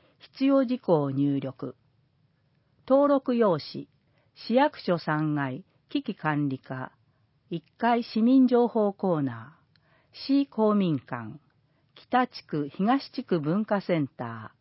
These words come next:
ー、各出張所、各コミュニティセンターなどで配布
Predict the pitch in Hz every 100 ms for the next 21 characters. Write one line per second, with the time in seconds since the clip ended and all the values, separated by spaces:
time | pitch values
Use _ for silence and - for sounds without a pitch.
0 | _ _ _ _ - 277 - - 151 -
1 | _ 180 170 147 143 139 - _ _ _
2 | _ _ 277 269 208 165 185 247 269 -
3 | 254 247 240 233 - 156 151 151 139 131
4 | 120 147 135 123 - 127